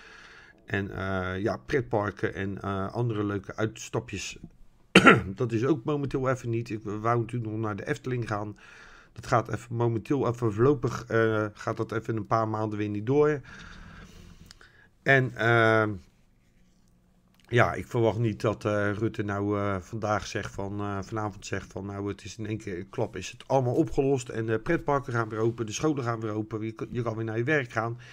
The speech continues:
Ik denk dat het nog wel verlengd wordt. En, ehm, ja,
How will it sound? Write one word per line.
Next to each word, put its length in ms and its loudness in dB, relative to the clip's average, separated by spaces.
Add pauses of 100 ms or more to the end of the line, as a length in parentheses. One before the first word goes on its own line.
(240)
Ik 160 0
denk 180 8
dat 100 8
het 80 2
nog 140 2
wel 160 6
verlengd 300 0
wordt. 360 -2 (920)
En, 280 4
ehm, 400 2 (1400)
ja, 260 4